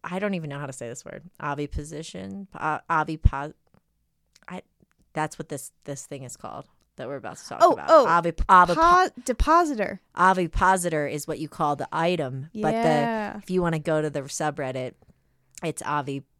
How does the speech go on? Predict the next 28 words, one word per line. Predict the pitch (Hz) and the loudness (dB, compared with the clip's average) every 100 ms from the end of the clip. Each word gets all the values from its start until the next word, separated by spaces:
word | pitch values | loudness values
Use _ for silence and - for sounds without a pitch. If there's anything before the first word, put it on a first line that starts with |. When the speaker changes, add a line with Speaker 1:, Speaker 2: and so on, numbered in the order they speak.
| _ _ _ | _ _ _
Speaker 1:
position. | - 143 139 131 - - - 165 | -6 -6 -10 -10 -14 -18 -16 -12
So | - 82 90 151 _ 285 | -10 -10 -12 -14 _ -16
Speaker 2:
Okay. | - 302 359 _ _ _ | -12 -12 -14 _ _ _
Speaker 1:
yeah, | - - 156 _ _ _ | -12 -12 -14 _ _ _
O | 147 | -10
V | 143 139 | -8 -8
I | - 123 127 131 _ _ | -8 -8 -10 -12 _ _
position. | - - - - 160 156 _ _ _ | -20 -20 -20 -20 -16 -18 _ _ _
Speaker 2:
And | - 233 220 214 - - | -2 0 0 -4 -8 -10
is | 220 | -8
this, | 214 233 - - - _ | -2 -2 -2 -6 -8 _
uh, | 226 214 208 196 196 - _ _ - | -2 0 2 0 -4 -10 _ _ -14
'cause | 226 | -4
I | 220 | -4
found | 226 233 208 202 196 | -2 -4 -4 -6 -8
one | 196 190 180 | -6 -6 -6
that | 180 170 | -6 -8
was | 185 | -8
by | - 170 | -6 -6
Primal | - - 185 185 175 | -8 -10 -8 -6 -6
Hardware. | 180 175 170 202 220 233 | -6 -6 -6 -6 -6 -6
Is | 214 | -8
that | 185 190 - | -10 -10 -10
this | 208 - | -12 -10
one? | 226 247 247 _ | -8 -8 -10 _
Which | 202 - | -14 -10
is | 180 180 170 | -10 -8 -6
a | 170 170 | -6 -6